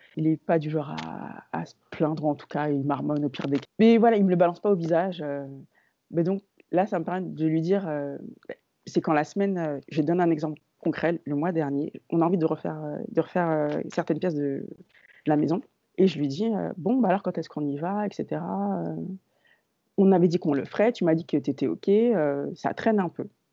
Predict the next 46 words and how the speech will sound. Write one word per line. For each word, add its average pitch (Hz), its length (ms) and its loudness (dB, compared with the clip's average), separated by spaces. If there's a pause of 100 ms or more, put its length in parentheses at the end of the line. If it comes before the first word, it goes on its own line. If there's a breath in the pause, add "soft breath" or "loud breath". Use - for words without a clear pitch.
(280)
Il 165 120 4
me 151 40 4
dit, « 170 120 0
Bah 165 120 4
là, 180 120 2
tout 160 100 -12
de - 40 -16
suite, 202 140 -4
en 143 80 -2
fait, 202 200 -2
je 160 80 -6
suis 196 120 -6
sur 175 160 0
autre 139 220 0
chose, 196 340 2
euh, 147 140 2 (240)
donc, 151 320 0
euh, 156 80 6
je, 139 300 0 (420 soft breath)
j'y 151 140 0
réfléchirai, 180 560 2
mais 175 340 2
pas 190 100 0
maintenant. » 170 380 -4 (800 loud breath)
Ça - 240 -10
m'a 156 180 -6 (300)
énervée. 180 600 -2 (1200)
Je 170 140 0
me 160 100 8
dis, « 165 240 2
Mais 147 60 0
attends, - 420 -6
on 160 160 4
en 151 100 4
a 143 120 0
parlé, 208 460 2
t'as 151 160 2
dit 180 100 -6
que - 60 -14
c'était 147 300 -2
bon, 185 240 0
là, 208 120 2
il 208 60 2
suffit - 180 -4
juste, 208 240 -4
en 170 160 -2